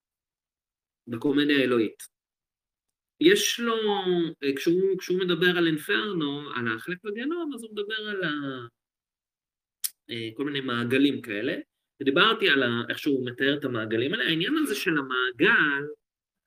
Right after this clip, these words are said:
זה שבעולם הקלאסי, את ה-, המעגל והגלגל והגלגלים, שאחר כך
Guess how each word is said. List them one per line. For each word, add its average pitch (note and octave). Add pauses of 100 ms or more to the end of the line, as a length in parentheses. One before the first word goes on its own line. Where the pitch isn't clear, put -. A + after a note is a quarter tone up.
(240)
זה C3
שבעולם C3
הקלאסי, G#3+
את -
ה-, B2+
המעגל A#2+
והגלגל A#2+
והגלגלים, A#2
שאחר -
כך -